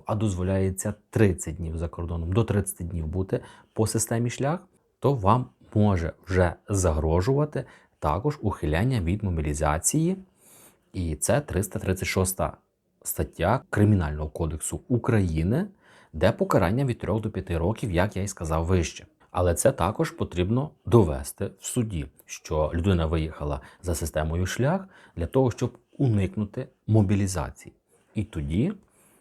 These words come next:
їй загрожує триста тридцять шоста стаття від трьох до п'яти. Щодо повісток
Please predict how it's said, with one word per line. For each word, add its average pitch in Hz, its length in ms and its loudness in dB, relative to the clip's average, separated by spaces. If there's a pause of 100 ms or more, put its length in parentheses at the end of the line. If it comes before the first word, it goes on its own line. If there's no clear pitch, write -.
(160)
їй 92 200 2
загрожує 90 640 0 (280)
триста 123 260 0
тридцять 90 220 -4
шоста 92 380 -6 (140)
стаття 71 500 -8
від 139 160 0
трьох 90 240 -2
до 82 100 -8
п'яти. 76 280 -10 (260)
Щодо 165 260 6
повісток 127 640 2